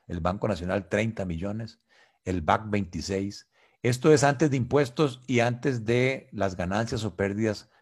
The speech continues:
cambiarias. ¿Ok? Seguimos, esta es la participación en la utilidad del trimestre. Vean que el gran ganador aquí es el Banco de Costa Rica, le sigue el Banco Nacional. Entre esos dos tienen prácticamente el cuarenta por ciento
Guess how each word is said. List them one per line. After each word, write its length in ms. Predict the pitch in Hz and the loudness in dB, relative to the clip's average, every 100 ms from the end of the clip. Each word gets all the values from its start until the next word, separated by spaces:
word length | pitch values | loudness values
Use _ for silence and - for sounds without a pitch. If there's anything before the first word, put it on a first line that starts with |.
| _ _ | _ _
cambiarias. 760 | - 82 85 90 62 - - _ _ _ _ _ _ _ _ _ _ _ | -4 -2 0 0 -2 -12 -20 _ _ _ _ _ _ _ _ _ _ _
¿Ok? 180 | - 107 127 - _ _ _ _ _ _ _ _ _ _ _ _ _ _ - | -10 -10 -10 -16 _ _ _ _ _ _ _ _ _ _ _ _ _ _ -4
Seguimos, 720 | 120 117 160 185 175 - - | 2 4 6 6 4 -2 -10
esta 320 | - 117 - 156 | -6 -4 4 6
es 20 | |
la 140 | 151 | 8
participación 1080 | 135 117 110 113 98 95 123 143 165 170 165 _ | 6 4 2 2 4 2 6 6 6 4 0 _
en 240 | - 110 101 | -4 0 2
la 80 | 92 | 0
utilidad 500 | - 95 90 110 127 | 0 0 4 4 4
del 220 | 139 120 | 2 0
trimestre. 800 | 95 98 139 127 - 147 127 - - | -2 0 0 -2 -4 -4 -4 -12 -10
Vean 340 | 92 104 120 | -2 0 0
que 80 | 123 | 0
el 80 | 101 | 2
gran 260 | 110 120 | 2 2
ganador 460 | 123 113 98 107 117 | 2 2 2 2 2
aquí 220 | 101 113 | 0 -2
es 100 | 104 | -2
el 120 | 110 | -2
Banco 360 | 87 101 110 127 | 0 -2 -2 -4
de 80 | 123 | -4
Costa 260 | 101 - | -6 -8
Rica, 440 | 76 110 127 135 - | -6 -6 -8 -10 -8
le 200 | 107 87 | -4 -4
sigue 260 | 95 110 113 | -2 -2 -2
el 80 | |
Banco 340 | 95 104 110 117 | -2 -4 -4 -4
Nacional. 460 | 107 85 85 107 - | -4 -6 -6 -6 -8
Entre 240 | 98 87 | -10 -6
esos 180 | 104 120 | -4 -2
dos 320 | 92 123 123 | 0 -2 -2
tienen 220 | - 139 120 | -6 -6 -2
prácticamente 560 | 107 - 113 107 110 | -4 -4 -4 -4 -4
el 80 | 101 | -4
cuarenta 460 | - 90 107 131 123 | 2 2 2 -4 -6
por 160 | 92 | -6
ciento 380 | - 104 - | -6 -8 -8